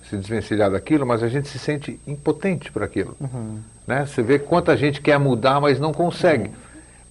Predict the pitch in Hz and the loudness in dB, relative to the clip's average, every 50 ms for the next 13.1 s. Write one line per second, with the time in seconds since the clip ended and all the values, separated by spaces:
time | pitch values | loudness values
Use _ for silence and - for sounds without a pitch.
0 | - - - - - - - 220 220 214 - 190 156 147 143 147 139 131 127 127 | -20 -20 -20 -20 -10 2 4 4 4 4 4 6 6 6 6 4 2 2 4 4
1 | 117 107 - 135 131 127 120 - 127 120 120 120 - 135 131 135 127 117 - - | 2 4 4 4 2 2 2 2 0 2 2 2 4 4 4 6 6 6 6 6
2 | 180 160 170 131 131 - 156 147 - 170 147 139 139 135 123 113 107 98 95 120 | 4 4 6 4 4 4 2 2 2 2 2 2 2 0 0 -2 -2 -2 -2 0
3 | 127 135 151 147 - 143 135 - - 139 135 131 127 139 127 107 120 123 123 131 | 0 0 0 0 0 -2 -2 0 0 2 2 2 2 0 -2 -2 -2 -2 -2 -2
4 | 131 131 139 143 139 - - - - 135 139 143 143 135 117 104 101 101 101 101 | -2 -2 -4 -6 -6 -10 -14 -8 -4 -4 -2 -2 -2 -4 -4 -4 -4 -4 -4 -4
5 | 104 110 117 - - 113 110 110 107 - 113 98 - 117 117 - - 123 - 123 | -6 -8 -10 -8 -6 -4 -4 -4 -4 -8 -10 -6 -6 -6 -6 -4 -6 -6 -4 -4
6 | 113 107 - - 117 117 113 - 127 120 - - - 113 110 113 123 123 - 113 | -6 -4 -4 0 0 0 0 0 -4 -6 -4 -4 -4 -2 0 0 0 0 -2 -2
7 | - 123 113 - 127 117 - - 120 110 - - - - 110 - - - - - | 0 0 2 2 0 -2 2 0 0 0 0 -4 -4 -4 -4 -4 -6 -8 -10 -8
8 | - 120 - 135 - - 123 - - 120 - 131 107 107 117 - - 107 104 - | -12 -2 0 0 0 0 -2 0 0 0 0 0 0 -2 -4 -2 -2 -2 0 0
9 | - 151 175 - 127 - - - - - - - 170 156 151 151 151 131 117 110 | 0 -2 -2 -4 -6 -8 -8 -16 -20 -20 -4 -2 0 2 2 2 2 0 -2 -2
10 | - - 131 143 147 123 104 - - 117 120 139 139 - - - - - 113 113 | 0 0 2 4 4 2 2 2 0 2 2 2 0 -2 -8 -4 0 2 4 4
11 | 113 113 - 123 123 - - - 127 120 - 120 123 127 - - - - - - | 4 2 0 -2 -2 -2 -2 0 0 0 2 0 0 -2 -2 -8 -16 -20 -20 -20
12 | - - - - _ - - - 107 107 110 113 - - - - 113 113 107 104 | -20 -20 -20 -20 _ -12 -6 -2 -2 0 0 -2 -4 -4 -2 0 2 2 2 2
13 | 101 104 | 2 0